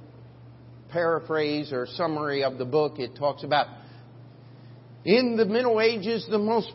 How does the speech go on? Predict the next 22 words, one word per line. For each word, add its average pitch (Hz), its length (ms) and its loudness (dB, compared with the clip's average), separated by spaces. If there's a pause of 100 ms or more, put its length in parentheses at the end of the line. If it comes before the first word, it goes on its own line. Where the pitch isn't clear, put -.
persecuted 226 920 0
people 220 440 2
were 220 260 2
the 208 320 0
Anabaptists, 208 1040 -2 (760)
whose 240 340 2 (100)
unfailing 285 680 2
belief 220 460 2
in 196 180 2
the 202 180 -2
total, 269 680 2
uh, 196 240 -4
in 214 180 2
the 202 120 0
final 269 420 -2
authority 254 600 -2
of 190 100 -4
Scripture 208 580 -2
and 190 100 0
refusing 262 840 -2
to 202 120 -8
bow 190 480 -2